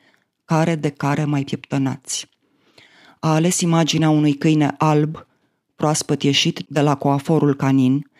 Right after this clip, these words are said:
i-a adăugat și o fundiță roșie, apoi l-a așezat în locul fotografiei lui Bob. A șters cuvintele câine pierdut și a scris în locul lor missing dog.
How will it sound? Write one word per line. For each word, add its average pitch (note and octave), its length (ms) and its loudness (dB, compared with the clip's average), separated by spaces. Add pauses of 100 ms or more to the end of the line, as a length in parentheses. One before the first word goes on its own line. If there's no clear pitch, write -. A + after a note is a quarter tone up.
(260)
i-a D#3+ 140 2
adăugat D3+ 500 2
și - 140 0
o D3 40 2
fundiță D3 500 0
roșie, D3 540 0 (220)
apoi F3 320 2
l-a D#3+ 120 4
așezat D#3+ 580 0
în D#3 140 2
locul D3+ 260 2
fotografiei D3 680 0
lui C#3+ 180 2
Bob. C3 380 -2 (580)
A E3 80 -2
șters F3+ 380 0
cuvintele D#3 540 2
câine D#3+ 320 2
pierdut D3 500 0
și - 160 0
a D3 60 2
scris D#3 340 -4
în D#3 160 0
locul D#3 300 2
lor D3+ 460 0
missing D3 800 -2
dog. B2+ 540 -6